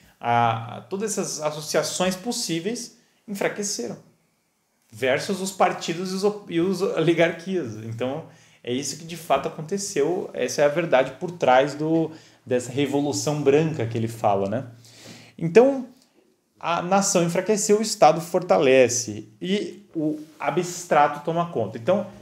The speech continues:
isso se dá também por uma confusão, é, que o Kelsen, um dos culpados que ele coloca, entre aquilo que é legalidade e legitimidade.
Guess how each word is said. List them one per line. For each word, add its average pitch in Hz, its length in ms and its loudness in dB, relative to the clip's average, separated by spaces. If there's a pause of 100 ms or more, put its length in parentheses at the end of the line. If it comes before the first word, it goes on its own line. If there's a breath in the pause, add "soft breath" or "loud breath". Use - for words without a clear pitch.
(240 loud breath)
isso 156 140 -8
se - 100 -6
dá 170 120 4
também 165 220 -2
por 170 100 -8
uma 170 220 -2
confusão, 180 840 0 (720 soft breath)
é, 113 640 2
que - 80 -6
o 123 60 -6
Kelsen, 147 520 4
um 113 80 -4
dos 117 140 -6
culpados 139 500 -4
que - 100 -10
ele 113 100 -6
coloca, 123 600 2 (960 soft breath)
entre 160 560 -4
aquilo 151 380 -2
que 165 240 -4
é 113 360 2 (260 loud breath)
legalidade 160 840 4
e 180 40 -4
legitimidade. 139 1080 -2